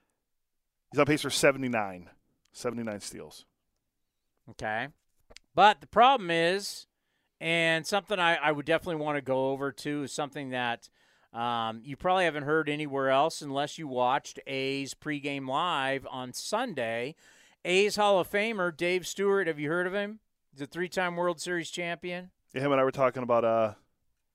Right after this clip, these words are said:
Speaker 1: the Hall of Fame the other day at N B C Sports.
Speaker 2: Oh, yeah, you're, like, buddies with him
Speaker 1: Yeah,
Speaker 2: now.
Speaker 1: we're good friends.
Speaker 2: Uh, Dave Stewart talked to Ricky Henderson about Este Uribe Reeves, and it was a very good point that Ricky made,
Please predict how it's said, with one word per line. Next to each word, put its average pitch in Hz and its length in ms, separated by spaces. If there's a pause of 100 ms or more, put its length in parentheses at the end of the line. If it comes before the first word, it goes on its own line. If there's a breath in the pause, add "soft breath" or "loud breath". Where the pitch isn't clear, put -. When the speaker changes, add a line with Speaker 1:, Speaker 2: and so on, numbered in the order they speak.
(360)
Speaker 1:
the 131 100
Hall 135 140
of 131 80
Fame 139 180
the 117 100
other 104 120
day 101 180
at 104 140
N 117 120
B 107 100
C 104 180
Sports. - 420
Speaker 2:
Oh, 165 60
yeah, 185 160
you're, 170 180
like, 165 180
buddies 165 360
with 120 120
him 101 140
Speaker 1:
Yeah, 110 140
Speaker 2:
now. 92 100
Speaker 1:
we're 113 120
good 123 140
friends. 104 320 (140)
Speaker 2:
Uh, 147 420
Dave 202 260
Stewart 233 380
talked 185 300
to 196 60
Ricky 165 300
Henderson 156 640
about 120 560
Este 151 360
Uribe 139 580
Reeves, 110 580 (800)
and 147 580
it 175 80
was 170 180
a 185 60
very 254 340
good 240 260
point 147 600 (360)
that 151 140
Ricky 165 420
made, 113 440